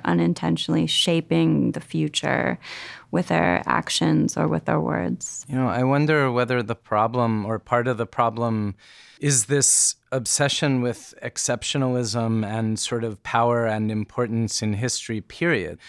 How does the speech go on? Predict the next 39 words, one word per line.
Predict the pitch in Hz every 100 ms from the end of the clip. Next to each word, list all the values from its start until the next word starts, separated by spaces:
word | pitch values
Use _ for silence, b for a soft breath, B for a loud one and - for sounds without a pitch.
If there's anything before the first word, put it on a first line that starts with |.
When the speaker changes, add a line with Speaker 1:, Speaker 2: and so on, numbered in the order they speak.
| B
Speaker 2:
History | - 139 - 143
has | 110
been | 120 120
written | 131 131 113
by | 107
men, | 110 127 101 98
right? | 101 107 110 -
And | 127 123
all | 127 131
of | 123 107
the |
stories | 110 - 131 120 107 95
are | 113 120
of | 113 113 104
the, | 113 110 101 B B B
these | 123 107
exceptional | 113 - 123 - 127 117 113 110 95 _ _ _ _ -
men, | 135 131 113 110 107 - 208
you | 151
know, | 123 110
and | 113 113
many | 117 117
of | 101
them | 110 107 104 -
quite | - 120 113 -
horrible, | - 165 165 107 113
but | 123 123 120 -
they | 117
are | 117 117 107 -
powerful | - 120 113 - 113 110 113
in | - 117 113 110 101 -
that | 135 120 123 _ -
context | - 143 139 120 107 - - -
of | 127 120 110 - B B
making | - 135 127 139 127 127 123 -
large | 127 131 131 127 -
numbers | 143 131 127 123 107
of | 113 -
changes | 135 131 113 113 101 -